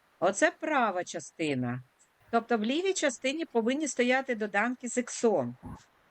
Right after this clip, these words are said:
З іксом в нас ось тут є доданок три ікс, і в правій частині є ікс. Оскільки три ікс вже знаходиться в лівій частині, то його не треба переносити, ми його просто переписуємо. Тепер із правої частини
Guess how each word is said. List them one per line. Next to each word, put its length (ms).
З 240
іксом 360
в 80
нас 320
ось 220
тут 340
є 140
доданок 540
три 220
ікс, 460
і 100
в 60
правій 380
частині 500
є 140
ікс. 580
Оскільки 460
три 220
ікс 220
вже 440
знаходиться 720
в 100
лівій 260
частині, 520
то 120
його 200
не 140
треба 340
переносити, 720
ми 120
його 180
просто 360
переписуємо. 760
Тепер 480
із 240
правої 520
частини 760